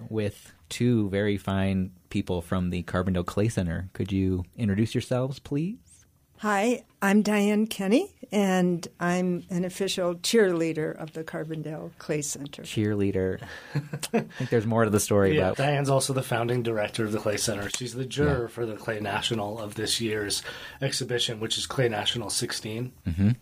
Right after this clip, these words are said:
Speaker 3: And I'm Matthew Eames. I'm the studio and gallery manager.
Speaker 1: And the Clay Center is turning twenty-five this year. It was founded in nineteen ninety-seven.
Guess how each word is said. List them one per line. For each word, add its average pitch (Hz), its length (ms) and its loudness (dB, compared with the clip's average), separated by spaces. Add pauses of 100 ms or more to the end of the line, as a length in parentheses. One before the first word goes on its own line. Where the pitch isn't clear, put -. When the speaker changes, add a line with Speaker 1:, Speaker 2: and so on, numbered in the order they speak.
Speaker 3:
And 139 140 -2
I'm 135 140 0
Matthew 123 320 -2
Eames. 110 300 -2
I'm 110 80 -2
the 104 80 -2
studio 110 360 0
and 98 80 -6
gallery 95 360 -4
manager. 95 420 -10 (720)
Speaker 1:
And 120 400 2 (540)
the 113 60 -6
Clay 131 200 -2
Center 147 260 2
is 107 80 2
turning 120 320 2
twenty-five 120 560 0
this 104 220 -6
year. 95 400 -2
It 107 180 -8
was 101 140 -4
founded 101 280 0
in 90 80 -2
nineteen 110 340 -2
ninety-seven. 95 800 -2